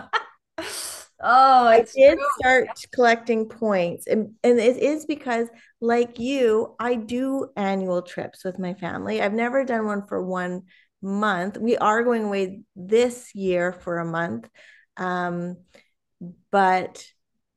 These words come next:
Speaker 2: I won't have enough points. Like, I'm paying for things now, but it's, like, all those things that are, like,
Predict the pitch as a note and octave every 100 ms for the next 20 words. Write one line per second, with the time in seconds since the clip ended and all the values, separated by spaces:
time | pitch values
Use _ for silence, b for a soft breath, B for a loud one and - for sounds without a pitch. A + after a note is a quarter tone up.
0 | - G3 G3 G3 F#3 F#3 F3+ - F#3 F3
1 | - - G#3 G3+ G#3+ A3+ B3+ A#3+ A#3 A3
2 | G3+ G3 G#3 G3 C#3+ G#2+ - - - A#3
3 | B3 B3 B3 A#3 A#3+ C4 C4 C4 - C#4+
4 | D4 C#4 C4+ A#3 A3+ A3 G#3 G#3+